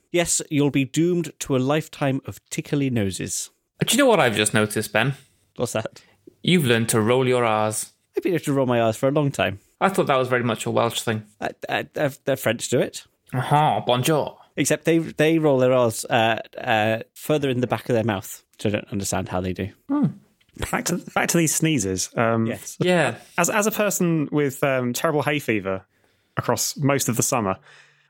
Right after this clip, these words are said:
Speaker 3: I'm tempted to break something in this, in this room, because the first sneeze is always fantastic, but the eighty-ninth of the morning,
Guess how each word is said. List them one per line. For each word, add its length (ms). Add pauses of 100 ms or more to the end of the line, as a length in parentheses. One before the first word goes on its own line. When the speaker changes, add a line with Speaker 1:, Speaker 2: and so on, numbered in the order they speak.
(120)
Speaker 3:
I'm 140
tempted 320
to 60
break 280
something 480 (240)
in 140
this, 460
in 80
this 200
room, 320 (220)
because 420 (320)
the 60
first 300
sneeze 200
is 60
always 180
fantastic, 560
but 160
the 240 (260)
eighty-ninth 680
of 100
the 80
morning, 500